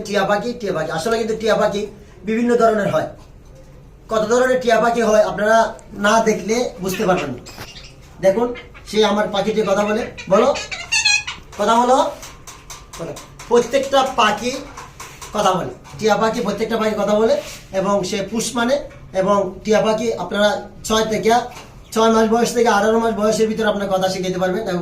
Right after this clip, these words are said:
কথা বলাতে পারবেন। তাই আপনি আজকে আপনাদেরকে দেখানোর জন্য আনছি বিভিন্ন ধরনের টিয়া পাখি, রং বেরঙের টিয়া পাখি।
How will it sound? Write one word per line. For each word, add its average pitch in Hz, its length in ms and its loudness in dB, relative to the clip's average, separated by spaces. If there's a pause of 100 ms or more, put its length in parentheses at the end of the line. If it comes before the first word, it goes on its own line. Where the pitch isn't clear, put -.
কথা 170 180 -2
বলাতে 160 260 -6
পারবেন। 120 180 -6 (600)
তাই 208 140 2 (100)
আপনি 214 160 -4 (120)
আজকে 190 240 -4 (160)
আপনাদেরকে 202 460 -4
দেখানোর 202 300 0
জন্য 208 220 -2
আনছি 190 200 -4 (600)
বিভিন্ন 220 240 -2 (120)
ধরনের 226 300 0 (420)
টিয়া 190 220 0
পাখি, - 280 -6
রং 220 120 4 (100)
বেরঙের 220 400 2 (240)
টিয়া 185 220 -2
পাখি। 131 180 -6